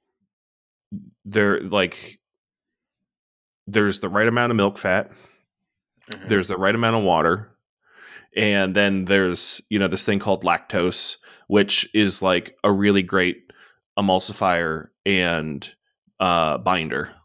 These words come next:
Speaker 1: right? So all those things exist in the world, uh, already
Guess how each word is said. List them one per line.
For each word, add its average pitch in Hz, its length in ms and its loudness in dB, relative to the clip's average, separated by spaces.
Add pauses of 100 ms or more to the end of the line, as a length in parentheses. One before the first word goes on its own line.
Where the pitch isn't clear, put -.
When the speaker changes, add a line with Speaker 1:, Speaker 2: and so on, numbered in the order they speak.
Speaker 1:
right? 87 320 -2
So 92 160 -2
all 90 260 -6
those 135 240 2
things 120 220 0
exist 90 420 -2
in 85 100 -6
the 69 100 -6
world, 60 340 -8 (440)
uh, 80 340 0 (160)
already 92 640 0